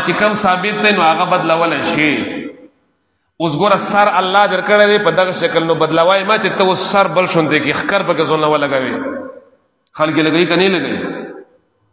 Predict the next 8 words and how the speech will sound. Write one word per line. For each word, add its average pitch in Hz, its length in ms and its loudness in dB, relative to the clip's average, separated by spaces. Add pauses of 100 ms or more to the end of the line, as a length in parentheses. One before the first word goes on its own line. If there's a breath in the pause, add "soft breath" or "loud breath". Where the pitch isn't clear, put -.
(340)
سرجري 165 320 0
کوي، 196 440 -2
پلاسټک 170 480 0
سرجري 170 280 0
وته 160 220 0
یي، 208 260 0
دغه 170 280 2 (400)
ډرامو 170 360 0